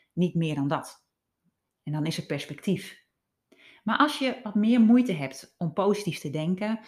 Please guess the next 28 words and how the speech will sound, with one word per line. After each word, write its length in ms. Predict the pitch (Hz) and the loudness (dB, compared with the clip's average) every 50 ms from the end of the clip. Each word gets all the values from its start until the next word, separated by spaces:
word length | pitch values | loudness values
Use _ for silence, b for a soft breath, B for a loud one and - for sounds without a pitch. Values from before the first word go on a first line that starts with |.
| B B B B B B B - | B B B B B B B -16
snel 300 | - - 175 160 151 147 | -10 -6 -4 -4 -2 -4
wat 240 | 143 139 - - | -4 -6 -8 -4
tobberig 520 | - 202 180 185 185 185 180 - 175 - - _ | -4 -2 0 0 -2 -2 -4 -6 -10 -14 -12 _
bent, 560 | 160 139 160 165 175 185 185 - - _ _ _ _ _ _ _ _ _ _ _ | -8 -6 -4 -4 -4 -6 -8 -10 -16 _ _ _ _ _ _ _ _ _ _ _
dan 240 | - 147 180 196 185 | -8 -4 -4 -4 0
kun 180 | - 247 240 | 2 4 4
je 100 | 233 214 | 4 4
veel 240 | - - 262 269 254 | 2 -2 -4 -2 0
last 260 | 233 254 277 277 - | 0 0 0 -2 -4
hebben 220 | - 175 143 156 156 | -4 -4 -4 -4 -6
van 160 | - 170 170 | -6 -4 -2
alles 240 | - 180 190 190 185 | -2 -2 -2 -2 -4
wat 180 | 165 160 - | -6 -6 -6
er 60 | - 147 | -6 -6
door 160 | 165 160 156 | -6 -4 -4
je 100 | 156 147 | -4 -4
hoofd 300 | 139 170 190 190 - - | -2 -2 -2 -2 -2 -6
zwermt. 520 | - 151 156 127 120 113 - - - _ _ _ _ _ _ _ _ _ _ _ | -6 -6 -6 -6 -6 -8 -10 -12 -18 _ _ _ _ _ _ _ _ _ _ _
En 120 | - 196 | 2 4
is 140 | 240 240 - | 4 4 2
de 80 | 233 233 | 0 -2
situatie 640 | - 233 180 175 175 180 190 214 240 240 - 180 | 0 0 0 2 2 2 4 4 2 2 0 0
moeilijker 580 | 160 165 190 220 247 262 233 - - 156 151 - | 0 4 4 6 6 6 4 2 -2 -6 -8 -6
om 100 | - 160 | -4 -4
mee 140 | 165 170 - | -4 -2 2
om 140 | 196 220 233 | 4 4 4
te 100 | 233 - | 2 0
gaan? 420 | - 139 123 120 120 120 - | -6 -6 -8 -6 -8 -10 -12